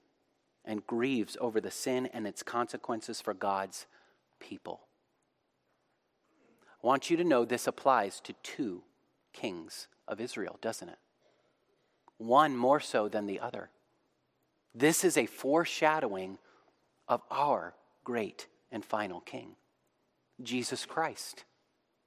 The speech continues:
And the text asks us, what will we, what will be our attitude toward the true king? David models for us mercy and love toward his enemy.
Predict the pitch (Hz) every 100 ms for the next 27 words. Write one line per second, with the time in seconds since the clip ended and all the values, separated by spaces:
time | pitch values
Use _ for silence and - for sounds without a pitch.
0 | _ _ _ _ _ _ _ _ _ -
1 | 151 143 - 165 - - 147 160 - -
2 | 135 117 131 127 156 - 127 123 113 131
3 | 147 98 - - - - 151 147 139 135
4 | - 147 165 - 120 104 95 - 92 85
5 | - - - _ _ - 135 120 - -
6 | 165 117 87 - _ _ - 131 87 -
7 | _ _ _ _ _ _ _ _ _ _
8 | _ _ _ _ _ _ _ - 139 170
9 | 143 123 127 160 - 120 110 - 123 151
10 | 165 - 113 120 120 151 - 139 120 110
11 | 127 143 101